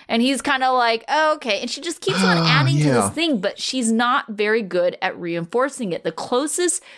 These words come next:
Speaker 1: she has been to reinforcing it is when she kicked him out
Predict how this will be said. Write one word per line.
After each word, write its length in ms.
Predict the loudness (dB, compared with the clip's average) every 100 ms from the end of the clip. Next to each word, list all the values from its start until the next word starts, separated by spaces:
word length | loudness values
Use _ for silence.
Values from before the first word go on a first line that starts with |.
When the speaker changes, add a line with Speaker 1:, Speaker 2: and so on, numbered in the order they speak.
| -12
Speaker 1:
she 220 | -2 0
has 120 | 0
been 440 | -2 -2 -2 -2 -2
to 160 | -2
reinforcing 800 | 0 0 0 0 -2 -2 -2 0
it 160 | -2 -2
is 160 | -2
when 100 | -2
she 100 | -4
kicked 360 | -4 -4 -4 -2
him 120 | 0
out 360 | 0 2 -2